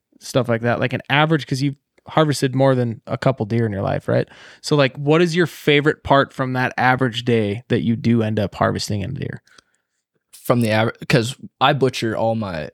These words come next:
Speaker 2: own.
Speaker 1: Okay.
Speaker 2: Like, s-, from head to tail. My favorite part is getting the family together after the fact and butchering. And 'cause mom's doing something,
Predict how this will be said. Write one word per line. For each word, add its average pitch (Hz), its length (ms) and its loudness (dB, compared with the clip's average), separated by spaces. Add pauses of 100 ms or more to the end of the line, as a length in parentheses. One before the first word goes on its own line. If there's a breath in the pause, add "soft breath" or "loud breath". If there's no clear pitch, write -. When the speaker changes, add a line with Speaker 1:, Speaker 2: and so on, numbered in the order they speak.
Speaker 2:
own. 58 220 -12 (260)
Speaker 1:
Okay. - 240 2
Speaker 2:
Like, 117 180 -2
s-, - 140 -12 (160)
from 104 460 -4 (220)
head 120 200 2
to - 60 -10
tail. - 260 -8 (420 soft breath)
My 101 140 -6
favorite 143 380 2
part 131 360 0
is 113 300 -2
getting - 180 -4
the 139 60 -8
family 120 320 0
together 131 360 -2 (960)
after 117 280 0
the 135 60 -2
fact - 420 -4 (580)
and 113 380 -2
butchering. - 400 -8 (600)
And - 260 -12 (200)
'cause 110 180 0 (200)
mom's 117 400 2
doing 123 240 2
something, 120 560 -4